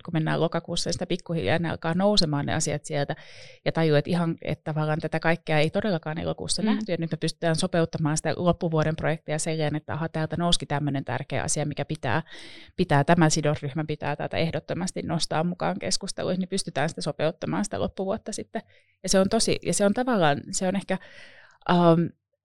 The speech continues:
Speaker 1: inspiroivaa palvelumuotoilussa se, että se on semmoinen tie,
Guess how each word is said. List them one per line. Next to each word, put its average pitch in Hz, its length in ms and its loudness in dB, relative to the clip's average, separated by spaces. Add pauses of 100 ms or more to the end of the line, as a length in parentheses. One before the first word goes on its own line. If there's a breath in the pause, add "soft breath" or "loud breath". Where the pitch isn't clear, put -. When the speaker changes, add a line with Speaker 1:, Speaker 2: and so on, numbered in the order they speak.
(560)
Speaker 1:
inspiroivaa 180 640 6
palvelumuotoilussa 165 800 2
se, 151 80 -2
että 156 100 -4
se 170 60 -2
on 160 80 0
semmoinen 165 340 0
tie, 165 280 4